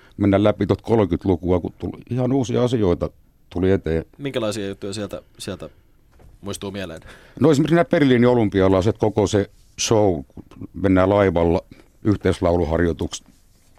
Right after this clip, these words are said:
Speaker 1: mukana siellä, niin pakollinen kansivoimistelu, niin on, olihan se jotenkin hohdokasta.
Speaker 2: <laughs> eri, eri aikaa. No,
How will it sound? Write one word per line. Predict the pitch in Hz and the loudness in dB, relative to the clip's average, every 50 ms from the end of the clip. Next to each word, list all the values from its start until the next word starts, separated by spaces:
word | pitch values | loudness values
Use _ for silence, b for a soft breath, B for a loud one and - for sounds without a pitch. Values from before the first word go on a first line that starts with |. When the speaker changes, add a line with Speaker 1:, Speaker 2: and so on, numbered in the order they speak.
| _ _ _ _ _ _ _ _ _ _ _ - | _ _ _ _ _ _ _ _ _ _ _ -4
Speaker 1:
mukana | 98 92 85 - 87 78 78 | -4 -4 -2 0 -2 -2 -2
siellä, | - - 80 82 82 80 78 78 | -4 -6 -6 -6 -6 -6 -6 -8
niin | 76 78 - _ - - _ _ _ _ _ b b b b b b b b b b - - | -8 -8 -10 _ -20 -20 _ _ _ _ _ b b b b b b b b b b -12 -6
pakollinen | - 101 - 107 98 82 87 87 80 | -6 -4 0 0 0 0 0 0 2
kansivoimistelu, | 95 92 85 76 90 76 78 78 78 76 76 76 - - - - 76 76 73 76 | 2 0 0 0 -2 -2 -2 -2 -2 -2 -4 -4 -6 -8 -8 -8 -6 -6 -6 -4
niin | 82 90 | -2 -2
on, | 90 87 82 87 - | 0 -2 -2 -2 -2
olihan | 101 101 104 92 85 | 0 0 2 0 0
se | 82 | -2
jotenkin | 85 78 80 73 71 78 76 | -2 -2 -4 -4 -4 -4 -4
hohdokasta. | 76 76 73 73 71 - - - - - - - 151 - - 165 | -4 -6 -6 -6 -8 -12 -12 -14 -12 -12 -10 -10 -10 -8 -8 -10
Speaker 2:
<laughs> | - - 170 - - - | -10 -8 -10 -8 -4 -2
eri, | 160 147 143 143 131 - B B B B B | -2 -2 -2 -4 -8 -8 B B B B B
eri | 127 131 123 117 117 | 2 2 4 4 2
aikaa. | 117 110 107 - 107 | 2 2 0 0 0
No, | 117 151 151 | 0 0 0